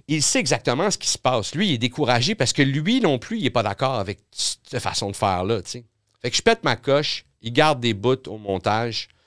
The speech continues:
Pas toutes. Il y a des bouts où je, je, je dis des choses qui, qui ont,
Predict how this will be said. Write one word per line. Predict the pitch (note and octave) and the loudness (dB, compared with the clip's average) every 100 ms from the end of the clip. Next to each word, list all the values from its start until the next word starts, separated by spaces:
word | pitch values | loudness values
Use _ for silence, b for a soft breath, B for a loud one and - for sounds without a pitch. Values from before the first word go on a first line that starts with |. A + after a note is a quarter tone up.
| _ _ _ D3 | _ _ _ 0
Pas | |
toutes. | B2 C3 B2+ _ | 4 2 2 _
Il | A2+ | -4
y | |
a | |
des | A2 G#2+ | -2 2
bouts | C#3+ C#3+ | 0 0
où | A2+ | -4
je, | G2 - | -4 -10
je, | E2+ - - | -6 -6 -6
je | E2 | -12
dis | - F#2+ | -18 -20
des | G2+ G2 | -10 -2
choses | - A#2+ G#2 | 2 2 0
qui, | - - - _ | -8 -16 -18 _
qui | |
ont, | A2 | -12